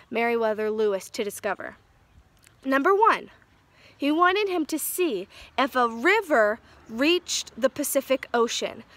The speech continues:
So there's a river called the Missouri River that flows into the Mississippi River, and Thomas Jefferson wants to know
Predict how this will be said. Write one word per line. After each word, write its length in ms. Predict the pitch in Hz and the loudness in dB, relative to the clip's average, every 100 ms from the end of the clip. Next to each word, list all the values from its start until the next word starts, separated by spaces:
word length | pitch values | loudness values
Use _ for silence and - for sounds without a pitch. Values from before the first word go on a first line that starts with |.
| - | -12
So 160 | - 294 | -2 4
there's 200 | 277 320 | 4 4
a 100 | 320 | 0
river 300 | 254 254 330 | 0 2 0
called 280 | - 311 254 | 0 -2 -2
the 60 | |
Missouri 680 | 240 240 202 196 269 359 226 | -4 -4 -4 0 2 2 -2
River 480 | 175 139 - - - _ - _ | -6 -6 -8 -10 -14 _ -20 _
that 180 | 254 254 | 2 2
flows 720 | - - 285 269 311 359 359 - 277 | -2 -4 0 2 4 2 0 -4 -2
into 400 | 330 311 277 220 | -2 -2 -4 -4
the 100 | 233 | -4
Mississippi 600 | 226 - 220 - - 214 | -4 -6 -6 -6 -6 -6
River, 380 | 185 180 196 - - - 247 | -6 -6 -10 -12 -20 -8 -4
and 160 | 262 | -2
Thomas 400 | - 294 349 381 | 2 2 2 -2
Jefferson 540 | 339 311 302 - 269 240 | -2 -2 -4 -6 -6 -4
wants 260 | 233 254 | -4 -6
to 120 | - | -8
know 300 | 285 226 196 | -4 -4 -4